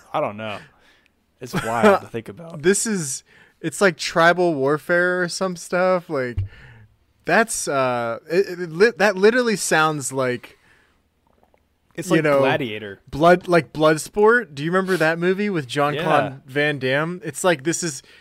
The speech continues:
Speaker 2: it's Bloodsport. <laughs>
Speaker 1: Oh my gosh, dude, it's the craziest thing. But, like, what happens if it's an all-American card, which d-, rarely happens anymore, but does that mean they'll still find a venue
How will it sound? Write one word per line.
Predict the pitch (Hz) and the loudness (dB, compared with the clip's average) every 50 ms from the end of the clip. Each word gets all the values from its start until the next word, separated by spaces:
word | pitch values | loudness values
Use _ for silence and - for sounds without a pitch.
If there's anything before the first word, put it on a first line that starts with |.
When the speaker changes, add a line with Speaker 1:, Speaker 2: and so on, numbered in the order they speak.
| _ _ - | _ _ -6
Speaker 2:
it's | 175 - | -6 -6
Bloodsport. | 156 - 175 185 196 165 - - - 131 120 117 120 - _ - 131 - - - - - - - _ _ | -2 2 4 4 4 2 -2 -6 -4 -4 -2 -4 -6 -8 _ -18 -18 -18 -18 -20 -20 -20 -20 -20 _ _
<laughs> | - 185 - _ - 240 - - _ _ _ _ _ - | -8 -8 -8 _ -8 -10 -10 -10 _ _ _ _ _ -20
Speaker 1:
Oh | 139 143 139 | -18 -18 -16
my | 117 107 101 165 160 | -16 -16 -16 -16 -12
gosh, | - 127 127 131 123 117 - | -10 -8 -6 -6 -8 -10 -10
dude, | - 120 113 | -10 -10 -10
it's | 113 - - | -10 -12 -14
the | - | -16
craziest | 120 - - - - 143 143 147 143 131 131 123 113 107 - | -16 -16 -18 -16 -12 -10 -10 -8 -8 -10 -10 -12 -14 -14 -12
thing. | - 143 139 120 110 | -10 -8 -8 -8 -6
But, | 123 120 90 | -6 -6 -6
like, | 120 120 - | -8 -8 -6
what | 143 139 | -6 -6
happens | 147 151 147 156 135 - | -4 -6 -6 -8 -10 -10
if | 139 131 | -12 -12
it's | 120 - | -12 -12
an | 131 | -10
all-American | 95 113 123 131 127 120 120 120 131 135 127 - - 113 | -6 -2 0 0 0 -2 -2 -2 -2 -2 -4 -6 -10 -14
card, | 107 - 120 113 110 107 107 107 110 - _ _ - - - - - _ _ _ _ | -12 -8 -6 -6 -4 -4 -6 -8 -10 -16 _ _ -20 -20 -20 -20 -20 _ _ _ _
which | - 123 - - | -14 -14 -14 -14
d-, | - - | -16 -16
rarely | - 123 120 127 139 135 127 120 | -10 -6 -2 0 2 2 2 0
happens | 110 117 131 147 - - 117 120 | -2 -2 -2 -2 -2 -6 -10 -12
anymore, | 113 107 107 107 104 107 107 107 | -12 -12 -10 -10 -8 -8 -8 -8
but | 104 110 104 101 - - | -6 -6 -6 -8 -8 -10
does | 113 110 | -14 -12
that | - 110 104 110 | -10 -8 -8 -8
mean | 113 110 107 | -8 -8 -8
they'll | 107 | -10
still | 101 - - 117 107 | -10 -8 -8 -8 -6
find | - 113 107 107 | -6 -8 -8 -8
a | 104 | -8
venue | 101 101 104 104 104 104 104 104 101 | -8 -10 -10 -10 -10 -10 -10 -10 -10